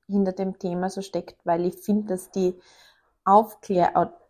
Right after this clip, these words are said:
ja, ich find, dass die Aufklärung diesbezüglich und auch die Transparenz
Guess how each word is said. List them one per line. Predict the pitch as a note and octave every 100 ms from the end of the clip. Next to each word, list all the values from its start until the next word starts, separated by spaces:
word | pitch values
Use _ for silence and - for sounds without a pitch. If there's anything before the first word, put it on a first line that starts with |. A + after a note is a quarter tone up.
| _
ja, | F3 - -
ich | F#3
find, | G3+ F#3+
dass | F#3+ F#3+
die | - -
Aufklärung | E3+ G3 - - F3+ E3+ F#3 F#3 F#3+ F#3+ G3 _ _ _ - - G#3+
diesbezüglich | G#3 - G3+ - G#3+ G#3 F#3+
und | F#3 -
auch | E3
die | F3 E3+
Transparenz | - D#3 E3 - E3 F3+ F#3+ A3+ F#3+ - -